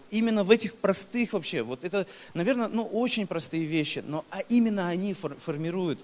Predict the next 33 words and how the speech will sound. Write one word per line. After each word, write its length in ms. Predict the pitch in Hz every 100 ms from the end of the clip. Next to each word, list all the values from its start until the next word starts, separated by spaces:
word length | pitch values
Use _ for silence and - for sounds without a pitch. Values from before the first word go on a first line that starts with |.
| -
формируют 560 | 147 156 170 226 196 - - - - - -
какую-то 320 | 170 214 180
добрую, 580 | 151 190 214 190 165 113 - - - -
правильную 480 | 180 185 180 151 139
атмосферу. 640 | 151 147 - 190 135 101 -
Мы 220 | 156 196
когда 400 | - 175 185 185 - - - - -
вот 140 | 151
взяли 360 | 143 160 214 185
эту 220 | 147 139
проповедь, 500 | - 175 190 160 117
я 60 | 143
ее 180 | 139 123
отпроповедовал, 720 | - 127 143 170 175 151 120 - - - - - - -
сколько-то 440 | - 143 143 127
там 160 | 131 120
месяцев 440 | 143 160 - 139
назад. 400 | 143 135 175 175
Потом 240 | 151 202 208
мы 140 | 196 - 165 -
приняли 340 | 220 220 190
решение, 380 | 185 - 240 202
что 160 | - 170
мы 100 | 180
с 100 | -
командой 420 | 190 214 214 156
будем 280 | 156 185 180
просто 300 | 233 - 190
ежемесячно 840 | 185 240 214 214 254 220 202 147
стараться 480 | - 175 196 196 -
всю 280 | - 254 240
молодежь 480 | 196 170 196 220 -
обзванивать. 640 | 135 156 208 202 123 -